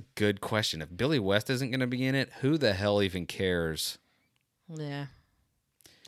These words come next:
Speaker 2: Like, watching that back, I don't know how that was ever on Nickelodeon.
Speaker 1: Dude,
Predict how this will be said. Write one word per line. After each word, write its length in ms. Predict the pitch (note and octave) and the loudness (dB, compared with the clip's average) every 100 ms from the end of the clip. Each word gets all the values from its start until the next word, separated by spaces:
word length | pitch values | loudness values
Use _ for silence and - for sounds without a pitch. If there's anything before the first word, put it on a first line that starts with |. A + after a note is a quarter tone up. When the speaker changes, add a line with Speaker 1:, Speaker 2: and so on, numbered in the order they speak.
| - - _ - | -20 -20 _ -6
Speaker 2:
Like, 260 | F3+ F#3 | 2 4
watching 580 | E3 D#3+ G3+ A3 G#3 G3 | 6 6 6 2 -2 2
that 280 | E3+ D3+ - _ _ - | 4 4 0 _ _ -4
back, 320 | D3+ D3 C#3+ | 0 2 2
I 120 | D#3 D#3+ | 2 2
don't 200 | D#3+ D3 | 0 2
know 160 | D3 | 2
how 180 | D3 C#3 | 4 2
that 180 | C#3 C3 | 2 -2
was 140 | C#3 | -2
ever 300 | C3 C3 C3+ | -2 -2 -4
on 160 | B2+ C3+ | -6 -6
Nickelodeon. 800 | C3+ C3+ C3+ C3+ C3+ C3+ C#3 F#2 | -8 -6 -6 -4 -4 -4 -4 0
Speaker 1:
Dude, 480 | A#2 C3 D#3+ F3+ | 6 8 8 6